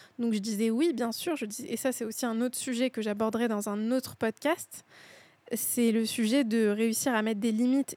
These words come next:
et à dire non, ce qui est quand même quelque chose qui, je pense qu'on est beaucoup à avoir du mal à faire ça. Euh, mais du coup, le soir, je suis arrivée à la maison avec elle et j'étais, mais, lessivée.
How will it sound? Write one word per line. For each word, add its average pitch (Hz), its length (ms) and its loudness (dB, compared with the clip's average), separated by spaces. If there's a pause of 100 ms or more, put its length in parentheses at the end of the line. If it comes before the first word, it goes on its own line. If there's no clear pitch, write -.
et 220 320 0 (180)
à 214 100 0
dire 202 220 0
non, 233 140 2 (360)
ce - 100 -14
qui 220 160 -4
est - 100 -8 (140)
quand 214 80 -2
même 254 180 -2
quelque - 320 -4
chose 294 220 -2
qui, 202 500 -4
je - 100 -10
pense 269 200 -4
qu'on 214 160 -6
est 185 60 -2
beaucoup 233 420 0
à 247 60 6
avoir 202 240 2
du 208 120 -4
mal 214 200 0
à 202 80 -2
faire - 180 -10
ça. 269 220 -2 (920)
Euh, 226 320 0 (600)
mais 240 100 2
du 233 140 0
coup, 427 160 2
le 262 80 2
soir, 294 380 -2
je - 60 -6
suis - 120 0
arrivée 220 440 -2
à 262 60 2
la 214 120 -2
maison 220 340 -2
avec 185 280 -4
elle 277 300 0
et 220 80 0
j'étais, 214 380 -2
mais, 233 280 -2 (280)
lessivée. 247 800 -2